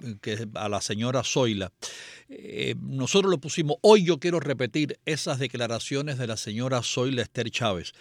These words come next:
porque, eh, para Cuba muchas personas quizás han escuchado la noticia, no han escuchado lo que la señora,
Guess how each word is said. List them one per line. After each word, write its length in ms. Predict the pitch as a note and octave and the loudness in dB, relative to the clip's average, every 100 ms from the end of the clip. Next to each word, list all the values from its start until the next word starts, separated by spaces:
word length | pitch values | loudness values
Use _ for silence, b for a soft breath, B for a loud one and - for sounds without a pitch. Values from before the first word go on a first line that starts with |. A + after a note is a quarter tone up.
| B B | B B
porque, 360 | - C3 C3 C3 - - | -2 0 2 0 -2 -18
eh, 280 | - B2 C#3 C3 - | -12 -10 -10 -10 -2
para 240 | C#3 C#3+ | 0 0
Cuba 340 | - G#3+ D3 | 2 4 6
muchas 360 | B2+ E3+ - D3 - - | 4 2 -4 -8 -8 -2
personas 440 | C#3 - D#3+ D3+ | -2 0 -2 -4
quizás 380 | - A#2+ - C#3 | -4 -4 -4 -4
han 140 | C#3+ | -6
escuchado 500 | B2+ C3 - C3+ C3 | -6 -6 0 2 2
la 100 | B2+ | 0
noticia, 580 | B2 A#2+ D#3 C3+ - B2+ | -4 -4 -4 -2 -2 -2
no 140 | B2+ D3 | -2 -4
han 100 | D3 | -4
escuchado 560 | B2 A#2+ - C#3 C3 B2 | -6 -6 -2 -2 -2 -4
lo 140 | A2+ | -4
que 140 | A#2 | -4
la 120 | A2 G#2+ | -6 -6
señora, 540 | G#2+ G#2+ C3 B2 | -6 -4 -4 -2